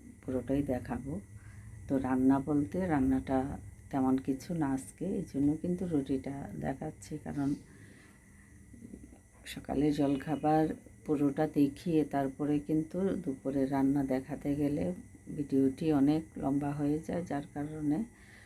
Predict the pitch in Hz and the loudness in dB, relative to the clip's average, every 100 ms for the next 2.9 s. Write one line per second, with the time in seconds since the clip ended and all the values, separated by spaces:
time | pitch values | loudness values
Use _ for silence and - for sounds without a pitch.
0 | - - 131 127 - 147 147 139 139 - | -20 -10 -8 -8 -4 2 4 4 0 -6
1 | - 285 262 - 131 127 123 147 156 143 | -12 -14 -14 -4 -4 -2 -4 -4 -4 -4
2 | 127 127 139 135 131 135 147 143 135 | -4 -6 -6 -6 -8 -4 0 0 0